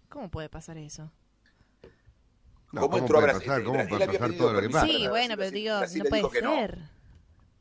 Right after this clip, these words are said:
Speaker 3: Él, él había pedido permiso, este hombre se llama Dayub. Diab, él, él había pedido permiso para entrar a Brasil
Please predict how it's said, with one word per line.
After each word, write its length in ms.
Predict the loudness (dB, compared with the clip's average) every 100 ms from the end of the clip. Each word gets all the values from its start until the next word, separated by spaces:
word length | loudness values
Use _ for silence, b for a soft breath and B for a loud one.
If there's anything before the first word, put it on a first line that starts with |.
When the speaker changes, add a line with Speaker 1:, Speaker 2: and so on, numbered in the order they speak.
| _ _
Speaker 3:
Él, 120 | -12 -4
él 120 | 0
había 160 | 2 4
pedido 160 | 4
permiso, 440 | 2 -4 -4 -6 -8 -8
este 480 | -8 -10 -12 -2
hombre 140 | 0 0
se 60 |
llama 120 | -2 0
Dayub. 400 | -2 -2 -6 _ _ _ _
Diab, 380 | 0 2 2 -8 _ -8
él, 160 | -6
él 100 | 0
había 220 | 6 6 10
pedido 320 | 10 8 2
permiso 540 | 0 -2 -8 -12 -14 _ _ _ _ _ _ _ -14
para 180 | -10 -10
entrar 240 | -8 -4
a 60 | -2
Brasil 560 | -2 -2 -4 -6 -14